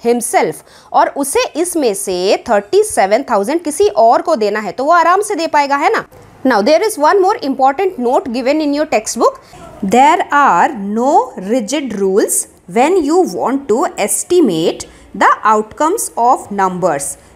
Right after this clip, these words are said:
जब भी हमें किसी भी नंबर को ऐड करके उसका एस्टिमेटेड आंसर निकलता है, उसके लिए कोई भी फिक्स्ड रूल नहीं है। रिजिड रूल होने का मतलब फिक्स्ड रूल नहीं है कि हम किस हिसाब से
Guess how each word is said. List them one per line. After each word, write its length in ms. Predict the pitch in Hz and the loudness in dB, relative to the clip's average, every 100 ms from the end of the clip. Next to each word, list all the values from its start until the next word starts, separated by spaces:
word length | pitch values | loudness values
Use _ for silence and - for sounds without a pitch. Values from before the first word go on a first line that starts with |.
| - | -6
जब 180 | 226 226 | -2 2
भी 100 | 359 | 2
हमें 520 | 311 240 294 554 - | 2 0 -2 -4 -10
किसी 220 | 233 233 | -8 -2
भी 80 | 302 | 0
नंबर 280 | 269 233 262 | 0 0 0
को 120 | 294 | 0
ऐड 360 | - 208 214 240 | 0 2 2 0
करके 340 | 233 202 208 196 | -4 -4 -2 -2
उसका 240 | 202 269 | -2 -4
एस्टिमेटेड 560 | 233 - 277 277 269 - | -4 -4 -2 -2 -2 -2
आंसर 300 | 208 190 233 | -2 -2 -2
निकलता 300 | 214 - 175 | -4 -4 -2
है, 140 | 190 - - - - | 0 -2 -4 -20 -6
उसके 320 | 262 - 403 | -4 0 2
लिए 160 | 359 415 | 4 2
कोई 160 | 370 330 | 0 0
भी 120 | 403 | 0
फिक्स्ड 580 | 571 - 330 294 294 - 466 294 | 0 -2 -4 -4 -4 0 2 2
रूल 260 | 226 311 302 | -2 0 0
नहीं 260 | 220 226 208 | 0 -2 -4
है। 140 | 170 - | -6 -6
रिजिड 380 | 190 208 269 262 | -6 -6 -6 -4
रूल 160 | 269 262 | -2 -2
होने 160 | 247 240 | -2 0
का 120 | 269 | 0
मतलब 260 | 262 349 494 | 0 -2 -2
फिक्स्ड 320 | - 226 214 339 262 | -2 -2 -2 -2 0
रूल 220 | 269 381 | 2 2
नहीं 400 | 233 202 214 311 | 2 -2 0 0
है 180 | 247 233 - - - _ | 2 0 -2 -12 -20 _
कि 60 | 269 | -4
हम 160 | 330 381 | -2 0
किस 200 | 440 554 - | 0 0 -2
हिसाब 380 | 330 262 208 - | -4 0 0 0
से 260 | - 254 | -4 -2